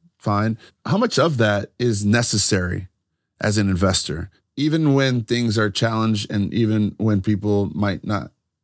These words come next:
sort of agree or people say that you may not be successful? How much of that importance of believing in yourself is necessary in order to kind of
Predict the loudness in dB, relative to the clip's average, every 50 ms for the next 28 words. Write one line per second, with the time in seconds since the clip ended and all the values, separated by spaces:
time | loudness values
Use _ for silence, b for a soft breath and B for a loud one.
0 | _ _ _ -10 -8 -6 -6 -4 -4 -6 -2 0 0 2 2 2 2 0 0 -2
1 | -4 -4 -2 -2 -2 -2 0 0 0 0 0 -2 -2 0 0 0 0 0 0 -2
2 | -4 -4 -4 -4 -4 -4 -6 -6 -4 -4 -4 -4 -6 -8 -10 B B B B B
3 | B -8 -4 0 0 0 0 0 0 0 2 2 2 2 2 2 0 -2 -4 _
4 | _ _ _ _ -6 -6 -4 -2 0 0 0 2 2 0 0 0 -2 -2 0 2
5 | 4 4 6 6 4 4 2 2 2 2 0 0 0 2 2 2 2 0 -2 -4
6 | -10 _ B B B B B B B B -2 0 2 2 2 2 2 2 2 2
7 | 2 2 2 2 2 2 2 0 2 2 2 2 2 0 0 -2 -2 -2 -4